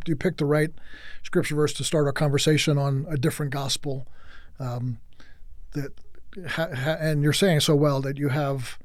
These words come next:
the hope in Christ, and then somebody's trying to divert you from that. And so, you know, this passage, and I would add maybe verse eleven as well,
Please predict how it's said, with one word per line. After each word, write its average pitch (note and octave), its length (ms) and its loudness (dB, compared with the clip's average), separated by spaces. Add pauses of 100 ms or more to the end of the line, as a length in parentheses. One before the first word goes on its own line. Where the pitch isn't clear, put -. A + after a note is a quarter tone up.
(280)
the C3+ 100 -8
hope D#3 260 0
in D3 100 2
Christ, C#3+ 640 0
and C#3+ 160 -2
then C#3+ 400 0 (520)
somebody's D3 340 0
trying D3 240 -2
to C3 100 -8
divert C3+ 440 0
you C#3 60 -2
from C#3 260 -4
that. C3+ 260 -6 (160)
And D3 180 -4
so, C#3 340 2 (480)
you D3+ 80 -2
know, C#3+ 40 2
this C#3 100 0
passage, C#3+ 340 2
and E3+ 560 -2
I G3 60 6
would F#3+ 140 6
add D3+ 240 6
maybe D3 180 4
verse D3+ 200 2
eleven D3 380 6
as C3 120 2
well, C#3+ 400 4